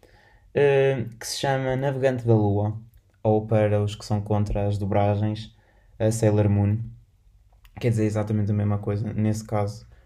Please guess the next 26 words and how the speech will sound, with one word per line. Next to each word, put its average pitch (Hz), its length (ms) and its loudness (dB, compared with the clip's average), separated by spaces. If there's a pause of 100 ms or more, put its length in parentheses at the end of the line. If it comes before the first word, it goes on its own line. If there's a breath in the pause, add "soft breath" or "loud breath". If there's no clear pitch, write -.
(120)
por 110 80 -6
acaso 107 480 -2
a 110 60 -2
tradução 110 360 -2
foi 107 140 -6
bem 123 140 -2
feita. 117 460 -2 (560 loud breath)
Hum, 147 920 0 (1000)
que 165 100 4
é 165 80 6
um 160 260 2
anime, 160 640 0 (460)
eh, 113 200 6
dos 113 100 0
anos 131 200 2
noventa, 113 540 2
que - 120 -8
agora 107 200 6
estão 110 200 0
a - 20 -2
fazer 107 240 0
outro 101 240 0
remake, 104 380 2
já 98 100 -4
vai 101 200 0
na 98 480 -4